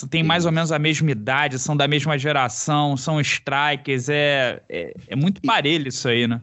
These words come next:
Speaker 2: Isso, e, e, e voltaram bem, né? O Aldo tá muito bem nessa categoria, o T J voltou bem, depois de um tempo parado, e saiu como campeão,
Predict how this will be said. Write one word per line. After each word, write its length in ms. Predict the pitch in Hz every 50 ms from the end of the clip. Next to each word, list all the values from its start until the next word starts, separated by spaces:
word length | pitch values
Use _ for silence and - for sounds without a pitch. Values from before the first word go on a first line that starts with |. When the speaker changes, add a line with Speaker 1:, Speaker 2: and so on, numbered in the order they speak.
| - - -
Speaker 2:
Isso, 420 | 165 202 240 247 - - - 113
e, 340 | 107 - - 117 117 110 -
e, 600 | 123 120 113 110 110 117 104 98 101 104 - - 113
e 80 | 110
voltaram 500 | 98 110 127 127 127 - 165 220 269 262
bem, 280 | 233 190 202 214 202 170
né? 120 | 147 135
O 160 | 117 110 113
Aldo 220 | 120 139 160 160 -
tá 100 | - 131
muito 220 | 131 156 - 135
bem 140 | 120 131 131
nessa 180 | 135 - - 117
categoria, 560 | - 120 120 123 120 117 117 117 131 156 170
o 40 | 156
T 140 | - 143
J 180 | 117 104 131 143
voltou 360 | 135 135 120 117 - 127 123
bem, 380 | 107 113 113 120 143 170 190 - - - _
depois 280 | - - - - - 120
de 60 | 123
um 40 | 110
tempo 260 | - - 143 147 -
parado, 560 | - 107 107 107 113 120 135 151 147 151 160 - _ _ _ _ _ _
e 220 | - 107 113 117 113
saiu 480 | - - 151 127 131 143 160 170 156
como 260 | - - 139 135 135
campeão, 720 | - - 127 123 120 95 104 110 113 117 127 156 208 247